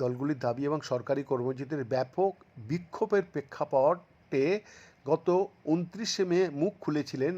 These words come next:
ভারতের বিদেশ মন্ত্রকের মুখপাত্র রণধীর জয়সওয়াল। বাংলাদেশের তত্ত্বাবধায়ক প্রশাসনকে দ্রুত একটি অংশগ্রহণমূলক, সুষ্ঠু ও অবাধ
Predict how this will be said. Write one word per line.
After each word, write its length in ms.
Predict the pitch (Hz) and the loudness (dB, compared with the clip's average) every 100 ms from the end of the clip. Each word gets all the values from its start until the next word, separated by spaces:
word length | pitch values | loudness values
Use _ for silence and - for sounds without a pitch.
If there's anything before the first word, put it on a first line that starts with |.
| 135 | 0
ভারতের 320 | 135 135 131 123 | 0 0 -2 -2
বিদেশ 240 | 127 170 - | -4 -4 -4
মন্ত্রকের 520 | 147 131 123 127 147 143 - | -4 -4 -2 -2 -2 -2 -6
মুখপাত্র 420 | 127 147 135 - 156 156 147 | -6 -2 -2 -2 -4 -4 -2
রণধীর 340 | 139 113 131 127 | -4 -2 -6 -6
জয়সওয়াল। 420 | 117 - 110 101 - _ _ - - - - | -6 -6 -10 -12 -16 _ _ -20 -20 -20 -20
বাংলাদেশের 540 | 123 143 185 185 185 180 - | 2 4 4 2 -2 -4 -2
তত্ত্বাবধায়ক 640 | 165 - 147 139 151 214 - - | -2 2 4 4 2 -2 -8 -18
প্রশাসনকে 540 | - 160 165 147 147 139 | -6 -4 -2 -4 -4 -6
দ্রুত 160 | 127 131 | -6 -2
একটি 260 | 139 131 131 117 - - - _ - | -4 -2 -8 -8 -16 -20 -20 _ 0
অংশগ্রহণমূলক, 960 | 147 170 - 175 147 160 185 139 170 - - | 2 2 0 -2 0 -2 -2 -4 -4 -6 -8
সুষ্ঠু 300 | 175 - 185 156 | -8 -6 -4 -2
ও 20 | 120 120 - | 0 -2 -4
অবাধ 200 | 120 156 | 0 0